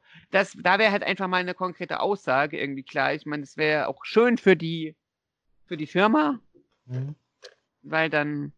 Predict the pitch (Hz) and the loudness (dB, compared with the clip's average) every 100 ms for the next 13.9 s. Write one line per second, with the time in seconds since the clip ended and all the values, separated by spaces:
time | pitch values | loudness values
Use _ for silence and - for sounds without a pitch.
0 | _ _ - 131 127 135 135 117 143 147 | _ _ -6 -2 0 0 -4 -8 -8 -6
1 | 139 135 135 139 160 170 131 - - 214 | -2 -2 -2 0 4 4 2 -6 0 2
2 | 220 165 - 135 - 151 - 139 156 180 | 4 0 -2 -4 -4 -6 -2 0 0 -2
3 | - 160 170 _ - - _ _ 151 165 | -2 -2 -4 _ -20 -20 _ _ 6 8
4 | 208 - - 143 143 139 160 - 190 196 | 6 2 -4 -4 -2 0 -2 -4 -6 -4
5 | 170 156 147 160 160 151 - 143 - 156 | 0 0 0 -2 -2 -2 -6 -6 0 0
6 | 170 165 - 123 131 160 247 147 117 - | 0 -6 -6 -4 -2 2 4 2 0 -10
7 | _ _ 156 156 104 151 - 180 143 - | _ _ 0 2 2 -2 -2 -2 0 -4
8 | - 160 - 196 185 170 165 160 170 - | -8 -8 -2 0 2 0 -2 -2 -6 -8
9 | 147 - 185 - 147 160 _ _ _ - | -12 -4 -2 -2 -8 -12 _ _ _ -6
10 | 165 156 139 143 170 - - - 151 147 | -2 -2 0 2 2 -2 -12 -10 -8 -6
11 | - - 131 104 - - - 110 107 107 | -6 -8 -8 -6 -6 -8 -12 -12 -12 -14
12 | - - - 113 156 123 143 135 - _ | -18 -20 -12 -8 -6 -6 -4 -6 -8 _
13 | - - 214 262 208 170 208 - | -20 -6 6 6 6 2 0 -2